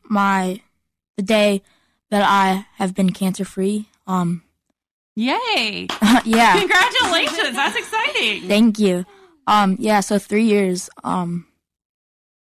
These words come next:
Speaker 2: What do you remember about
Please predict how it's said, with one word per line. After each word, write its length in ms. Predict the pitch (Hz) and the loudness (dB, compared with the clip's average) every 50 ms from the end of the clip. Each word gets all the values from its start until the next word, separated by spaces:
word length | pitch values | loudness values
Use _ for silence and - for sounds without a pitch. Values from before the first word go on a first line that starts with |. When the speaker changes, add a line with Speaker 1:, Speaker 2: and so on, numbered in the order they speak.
| _ - - - - | _ -20 -20 -16 -8
Speaker 2:
What 180 | 277 277 359 | -4 -2 0
do 60 | 392 | 0
you 140 | 403 427 370 | 0 0 0
remember 680 | 311 302 262 240 220 202 208 208 190 196 175 160 151 - - | 0 0 0 0 0 0 0 0 0 0 0 -2 -2 -2 -2
about 920 | 190 190 170 175 185 180 180 175 170 165 160 151 - - - - - - | -4 -4 -4 -2 -2 0 0 0 0 -2 -4 -6 -8 -12 -20 -20 -20 -20